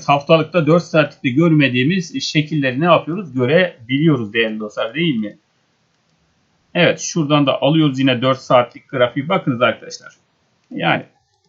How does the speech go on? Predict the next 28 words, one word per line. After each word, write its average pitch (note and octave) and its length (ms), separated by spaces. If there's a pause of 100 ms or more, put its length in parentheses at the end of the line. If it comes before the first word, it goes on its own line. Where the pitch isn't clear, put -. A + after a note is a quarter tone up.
(160)
ben F#3 160
hiçbir E3+ 360
şey D#3+ 420
söylememe C#3 680
gerek B2 500
yok. E3 260 (440)
Burada D3 420
oldukça C#3+ 420
net, C3+ 440 (120)
e, A#2 340
dört C#3+ 180
saatlikte C#3 840
stop D#3 420
noktamız A#2 540
belli. B2+ 520 (140)
Kaçmış? D3 380 (400)
Dört E3 240
on B2 140
üç - 260 (340)
değerli A2+ 240
dostlar. A2+ 300
Bu E3+ 60
seviyelerin C#3+ 360
altında B2+ 360
kapanış C#3 580 (200)
yaptığı D3 480
takdirde, A#2+ 640 (380)
e, C#3 40